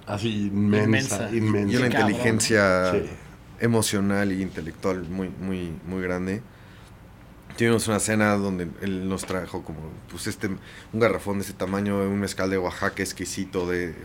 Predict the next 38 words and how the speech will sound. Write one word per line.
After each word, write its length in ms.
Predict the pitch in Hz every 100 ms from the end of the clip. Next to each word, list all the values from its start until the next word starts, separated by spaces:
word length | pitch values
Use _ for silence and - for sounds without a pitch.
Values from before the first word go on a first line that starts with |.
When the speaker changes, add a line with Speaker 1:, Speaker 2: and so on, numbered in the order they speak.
| 82
Speaker 3:
un 100 | 90
maestro 260 | 92 87 92
mezcalero 440 | 90 90 90 85
que 100 | 90
él 80 | 82
conoce. 560 | 92 104 104 98 101 - - -
Speaker 2:
<laughs> 260 | - -
Speaker 3:
Nos 200 | 98 90
hizo 180 | 98 98
esta 180 | 95 95
sopa 380 | - 110 - 98
y 80 | 101
unos 180 | 98 -
pescados. 520 | 87 - 104 101 95
Yo 80 | 104
nunca 160 | 104
había 140 | 104 98
probado 220 | 95 95
el 80 | 90
tuétano, 460 | 104 98 95 98
pero 180 | 92 87 82 - - -
siempre 260 | - 101 92
tiras 320 | 107 101 92
el 80 | 87
hueso 360 | 90 90 98 92
del 160 | 82
pescado 460 | - 87 - 101 92
y 60 | 98
él 80 |
le 40 | 95
sacaba 400 | 95 - 95 98
una 200 | 98 95
cosita 440 | 82 101 90 92
del 160 | 87 80
tamaño 260 | 87 92 95
de 40 |
una 120 | 98 92
gota, 480 | 107 - 98 101